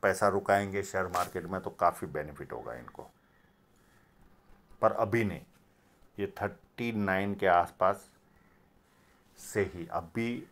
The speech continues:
आप रुकाओगे तो पैसा डूब जाएगा। अभी कुछ नहीं करना आपको, थर्टी नाइन की एज के आसपास से ही आप ये काम करना। और शु-, शुक्र पर्वत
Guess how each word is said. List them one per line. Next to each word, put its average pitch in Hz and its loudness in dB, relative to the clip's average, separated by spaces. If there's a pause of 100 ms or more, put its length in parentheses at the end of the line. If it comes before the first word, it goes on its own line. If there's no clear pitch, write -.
(120)
आप 92 0
रुकाओगे 98 2
तो 123 -8 (360)
पैसा 87 0
डूब 80 -6
जाएगा। 65 -14 (2000)
अभी 98 -2
कुछ - -8
नहीं 98 -6
करना 80 -4
आपको, 67 -12 (320)
थर्टी 104 -6
नाइन 95 -4
की 98 -6
एज 90 -8
के 98 -4
आसपास 87 -2
से - -14
ही 95 -10 (1000)
आप 87 -8
ये 92 -4
काम 78 -2
करना। 65 -12 (4000)
और 104 -2
शु-, - -2
शुक्र 127 2
पर्वत 104 4